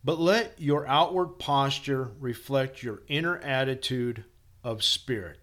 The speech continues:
That is what is important. Keep in mind,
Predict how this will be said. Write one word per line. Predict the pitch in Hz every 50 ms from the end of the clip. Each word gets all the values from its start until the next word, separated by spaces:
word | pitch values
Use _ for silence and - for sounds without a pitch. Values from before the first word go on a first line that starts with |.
| _ -
That | 175 185 190 180 165
is | 143 113 107
what | 117 117 107 101
is | 98 92 90
important. | 92 87 - - 101 87 76 - - - - - - - - _ _ _ _ _ _ - - - - - - _ _ _ - - - - - - - _ _ - - _ -
Keep | - - 190 208 - 233
in | 214 190
mind, | 175 165 147 131 113 95 87 69